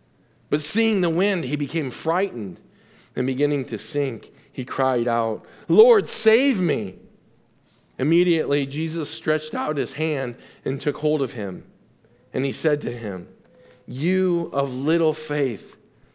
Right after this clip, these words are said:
why did you doubt?" Let's start by looking at two lessons, okay? We'll, we'll, we'll start with a positive lesson that we can look at, and then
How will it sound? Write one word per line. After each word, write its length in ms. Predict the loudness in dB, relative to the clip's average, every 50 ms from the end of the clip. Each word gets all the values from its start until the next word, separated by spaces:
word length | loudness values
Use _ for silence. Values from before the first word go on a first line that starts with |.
| _ -12
why 640 | -8 -6 -4 -2 -2 -2 -2 -4 -4 -6 -8 -10 -12 -16 -20 -20 _ _ -4
did 480 | -2 -2 0 0 -2 -2 -4 -6 -14 -16 -16
you 480 | -12 -6 -4 -2 0 0 0 -2 -4 -10 -10 -6
doubt?" 500 | -4 -4 -4 -4 -6 -8 -10 -14 -20 -20 _ _ -20 _ -20 -20 _ _ _ _ _ _ _ _ _ _ _ _ _ _ _ _ _ _ _ _ _ _ _ _ -6
Let's 160 | -4 -4 -4
start 480 | -4 -2 0 2 2 2 0 -2 -6 -14 -20 -20 -20 -20 _ _ _ _ _ _ _ _ _ _ _ _ _ 0
by 140 | 2 2 4
looking 360 | 4 2 0 0 0 0 0
at 180 | 0 -2 -4
two 180 | -4 -2 -2 2
lessons, 600 | 2 0 0 0 -4 -8 -8 -8 -10 -12 -18 -20 _ _ _ _ _ _ _ -16
okay? 360 | -12 -8 -6 -6 -8 -8 -12 -18 -20 _ _ -20 _ -14
We'll, 540 | -12 -12 -10 -8 -6 -6 -6 -4 -4 -4
we'll, 460 | -4 -4 -4 -4 -4 -4 -2 -2 -2 -2
we'll 160 | -4 -4 -4
start 240 | -2 0 0 0 0
with 100 | -2 -4
a 60 | -4
positive 520 | -4 0 0 0 0 0 -2 -4 -4 -2
lesson 300 | -2 -2 -2 -4 -6 -8 -8
that 120 | -6 -6
we 100 | -6 -6
can 220 | -6 -6 -8 -8 -10 -14 -20 -20 -10 -4
look 200 | -4 -2 0 2
at, 360 | 2 2 2 -2 -6 -10 -18 -20 -20 _ _ _ -6
and 120 | -4 -2
then 400 | 0 0 0 0 -2 -4 -6 -10